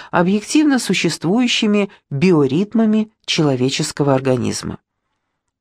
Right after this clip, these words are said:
Давно уже установлено, что его пищеварительные функции достигают максимальной активности в период с десяти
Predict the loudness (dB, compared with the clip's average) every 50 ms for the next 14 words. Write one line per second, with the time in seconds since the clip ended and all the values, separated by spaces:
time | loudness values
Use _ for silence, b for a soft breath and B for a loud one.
0 | _ -4 0 0 2 2 2 2 2 2 2 0 -2 -2 -2 -4 -2 0 0 2
1 | 2 2 2 2 0 0 2 2 0 0 0 B B B B B B B B -12
2 | -4 -2 0 0 2 2 0 0 0 -2 0 0 0 0 2 0 -2 0 0 0
3 | 2 2 0 0 0 0 0 0 0 -2 -4 -2 0 2 2 0 0 B B B
4 | B B B B -2 -2 0 0 0 0 2 2 2 2 2 0 -2 0 0 0
5 | 0 2 2 2 2 2 0 -2 -2 -2 -2 0 2 2 0 0 -2 -4 -6 -4
6 | 0 0 2 2 2 2 0 0 0 0 0 0 -2 -4 -4 -4 -2 -2 -2 -2